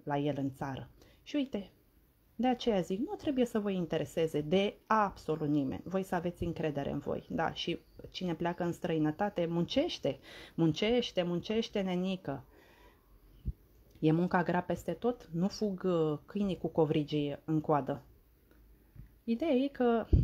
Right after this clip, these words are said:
eu v-am sfătuit de fiecare dată să vedeți oportuni-, oportunitate în orice ați face. Știu să fac prăjituri. Bun. Stai, mă, puțin,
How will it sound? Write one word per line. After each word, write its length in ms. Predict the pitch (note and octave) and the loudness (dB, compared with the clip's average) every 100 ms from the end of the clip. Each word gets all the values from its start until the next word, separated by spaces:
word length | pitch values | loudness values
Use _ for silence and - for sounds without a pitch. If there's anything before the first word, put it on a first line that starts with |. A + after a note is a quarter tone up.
| - | 4
eu 380 | F#3+ A3+ A3 G3+ | 0 0 2 0
v-am 180 | F#3 F#3+ | 0 -2
sfătuit 420 | - A3+ A3 G3+ | 0 -4 -4 -2
de 60 | F#3 | -4
fiecare 480 | - F3+ F3 E3 D#3+ | -2 -4 -2 -2 -2
dată 280 | F#3 - | -4 -4
să 160 | F3+ F#3+ | -4 -2
vedeți 420 | F3+ F3 A3 - - | -2 0 -2 -4 0
oportuni-, 800 | G#3+ - F3+ - G3 E3+ E3+ - | 0 4 0 0 0 0 0 0
oportunitate 1000 | - G#3+ G3+ G3 F#3+ F3 - G3+ - F#3 | 0 2 0 0 0 0 0 -2 -2 -2
în 180 | F3 F3 - | -2 -4 0
orice 600 | A3 G#3 D#3+ - D3+ C#3+ _ | 4 4 4 -2 -6 -6 _
ați 260 | D#3 - | -4 -4
face. 380 | - D3 - - - - _ _ | -6 -6 -6 -12 -14 -20 _ _
Știu 420 | - - A3+ A#3+ | -8 -4 2 2
să 220 | A#3 - F3 | 0 -2 0
fac 320 | - G3 - | 2 0 0
prăjituri. 680 | F3 E3 D#3 - D#3 - - - - _ _ _ _ | 0 0 -4 -2 -4 -4 -12 -20 -20 _ _ _ _
Bun. 280 | - C#4 B3 - - - _ _ _ _ _ | -2 0 0 -2 -12 -18 _ _ _ _ _
Stai, 140 | G4 | -2
mă, 80 | E4 | 0
puțin, 360 | - - F#3 | 0 -4 -4